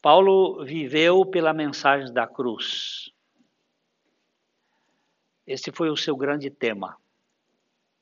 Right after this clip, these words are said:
O homem do mundo, ao contrário, ele gloria-se no seu sucesso, no seu conhecimento,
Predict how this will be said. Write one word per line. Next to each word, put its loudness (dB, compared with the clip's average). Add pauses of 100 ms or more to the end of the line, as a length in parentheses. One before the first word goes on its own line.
(3000)
O -2
homem 2
do 4
mundo, 2
ao 6
contrário, 4
ele -4
gloria-se -4 (640)
no -10
seu -4
sucesso, 0 (1500)
no -16
seu -6
conhecimento, -4